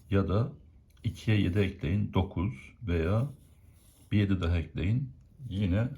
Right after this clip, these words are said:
aynısı olur. Demek ki x dediğimiz aslında yedinin katından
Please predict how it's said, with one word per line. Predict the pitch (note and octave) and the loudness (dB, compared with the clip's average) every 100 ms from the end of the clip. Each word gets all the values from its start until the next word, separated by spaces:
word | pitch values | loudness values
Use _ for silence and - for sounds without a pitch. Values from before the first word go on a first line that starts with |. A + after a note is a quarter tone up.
| - | -2
aynısı | G#2 E2 D2 - | 0 2 -2 -4
olur. | D#2 A2 A2+ | -2 -2 2
Demek | G#2+ F2 - | 2 2 0
ki | - | -4
x | A2+ A2 - | -2 -2 -4
dediğimiz | - C2+ D#2+ G2+ - | -6 -2 0 0 2
aslında | F#2 - - C2 F2+ A2 B2+ - - - - - - - | -2 -2 -6 -4 0 0 -2 -6 -20 -20 -20 -20 -14 -2
yedinin | G#2+ F2+ C#2+ C2 | 0 0 0 -2
katından | - G#2 - C#2+ D#2+ A2+ B2+ | 0 0 0 -2 2 4 2